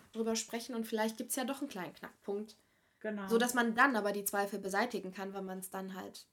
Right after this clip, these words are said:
Speaker 1: anpasst, ändert, für die Zukunft sich notiert und dann verarbeiten kann.
Speaker 2: Das war letztens auch richtig lustig.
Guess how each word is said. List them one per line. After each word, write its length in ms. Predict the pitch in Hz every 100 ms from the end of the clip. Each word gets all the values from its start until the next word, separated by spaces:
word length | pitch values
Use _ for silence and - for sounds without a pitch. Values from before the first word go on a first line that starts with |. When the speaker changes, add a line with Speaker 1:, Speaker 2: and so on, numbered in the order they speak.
| -
Speaker 1:
anpasst, 580 | 202 214 208 196 196 -
ändert, 540 | 202 196 196 190 - - _ _ _ _ _ _ _ _
für 140 | - 226
die 100 | 220
Zukunft 560 | 247 220 226 220 -
sich 160 | 208 214
notiert 440 | 202 - 208 202
und 120 | 196
dann 340 | 196 196 190 - - - - - _ _ _ -
verarbeiten 540 | 202 170 170 160 160
kann. 280 | - 139 180 _ -
Speaker 2:
Das 200 | 202 196
war 80 | 202
letztens 380 | 196 190 190 -
auch 240 | 190 -
richtig 520 | 208 208 - 196 -
lustig. 640 | 202 196 - 180 180 -